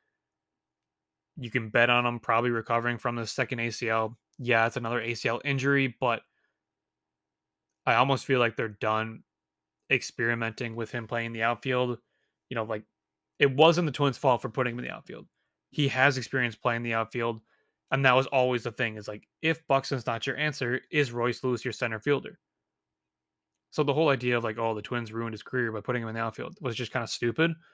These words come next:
because Royce Lewis was their kind of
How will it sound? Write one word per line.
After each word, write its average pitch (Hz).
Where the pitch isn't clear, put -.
because 131
Royce 131
Lewis 120
was 117
their 110
kind 113
of 107